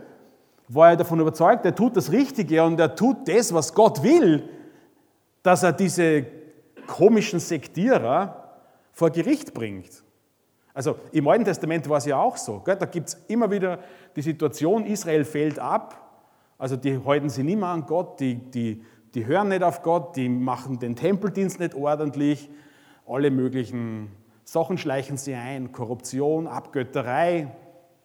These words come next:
die ganze Bandbreite. Und dann ganz klar, dass Gott eingreift und sagt, "So nicht, gell, so geht's nicht weiter", und dann geht's ins Exil.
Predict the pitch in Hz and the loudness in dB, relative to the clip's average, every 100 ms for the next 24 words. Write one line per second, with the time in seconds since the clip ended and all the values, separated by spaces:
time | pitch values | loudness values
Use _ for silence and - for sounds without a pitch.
0 | _ _ _ 120 120 127 127 110 113 104 | _ _ _ -8 -6 -6 -10 -12 -12 -14
1 | 101 98 101 92 _ _ _ - 123 165 | -14 -14 -16 -20 _ _ _ -14 2 4
2 | 220 254 - 196 262 143 - 170 160 139 | 6 4 4 4 4 4 0 0 0 -2
3 | 190 180 180 - 147 151 - - 147 151 | -2 -2 -4 -4 -4 -6 -8 -6 -2 0
4 | 151 175 - - - 147 160 147 151 147 | 0 -4 -8 -12 -6 -4 -4 -6 -6 -6
5 | 123 113 143 143 165 147 135 139 131 123 | -8 -8 -8 -8 -10 -10 -8 -8 -8 -8
6 | 127 131 131 123 151 147 92 | -8 -10 -10 -10 -8 -8 -10